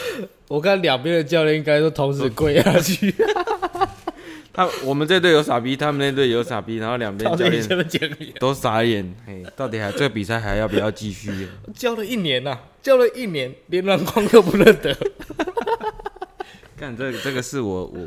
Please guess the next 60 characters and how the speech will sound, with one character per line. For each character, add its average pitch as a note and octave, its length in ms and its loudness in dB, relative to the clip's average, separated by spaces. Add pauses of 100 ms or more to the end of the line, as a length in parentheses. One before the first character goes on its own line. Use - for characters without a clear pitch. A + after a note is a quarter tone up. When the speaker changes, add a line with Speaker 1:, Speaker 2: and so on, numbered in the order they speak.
Speaker 2:
我 F#2 160 -10
觉 G2 180 -12
得 G2+ 100 -8
我 F2 220 -10 (220)
个 B2 120 0
人 F#2+ 240 0
的 F2+ 200 -2
一 C2+ 120 -10
个 F#2 120 -4
篮 F#2 200 -4
球 G2 220 -8
史 F2+ 160 -12
上 F2+ 300 -8
最 A2 120 -4
丢 F2+ 280 -6
脸 D#2+ 180 -10
的 D#2+ 80 -14
事 F#2 160 -14
情 D#2+ 220 -14
之 - 160 -18 (100)
一 - 80 -18 (180)
啊。 - 60 -20 (220)
Speaker 1:
我 G#2+ 100 -18
觉 A2 60 -10
得 A2+ 80 -6
最 B2 160 -8
屌 G2 160 -8
的。 - 80 -18 (720)
Speaker 2:
我 F#2 80 -20
不 F#2 100 -18
行， F2+ 260 -14
我 F2+ 60 -10
觉 B2 80 -8
得， B2 60 -4
Speaker 1:
最 - 100 -4
厉 A2 60 0
害 C3+ 180 -2
的。 - 160 -6
Speaker 2:
我 G2 40 -4
觉 G#2+ 120 -8
得， G2+ 60 -6
我 G2 80 -6
觉 G#2+ 120 -6
得， - 20 -6
我 - 0 -
觉 - 0 -
得 G#2 120 -8
真 G2 160 -6
的 G#4 80 2
太 - 140 4
丢 F#2+ 240 -4
脸 E2+ 200 -10
了， D#2 140 -14
真 G2 100 -12
的 F#2+ 60 -14
是 G#2 80 -12 (100)
太 F#2 80 -14
丢 F2 200 -12
脸 D2 120 -16
了。 - 80 -20